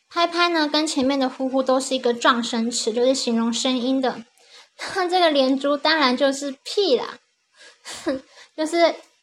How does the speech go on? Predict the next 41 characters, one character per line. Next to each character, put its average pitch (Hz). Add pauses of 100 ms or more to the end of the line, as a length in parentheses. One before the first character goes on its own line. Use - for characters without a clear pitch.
(240)
就 339
是 349
拍 370
拍 370
连 254
珠， 277
就 285
是 294
相 269
对 269
应 262
上 262
面 262
的 240
呼 302
呼 311
响 208
尾， 220
就 247
是 285 (480)
不 370
停 262
的 269
有 208
拍 294
拍 294
声 294
的 262
那 262
个 240 (220)
连 254
珠 302
炮 320
的 240
这 262
个 262
屁 254 (260)
放 320
出 262
来 214
啦。 90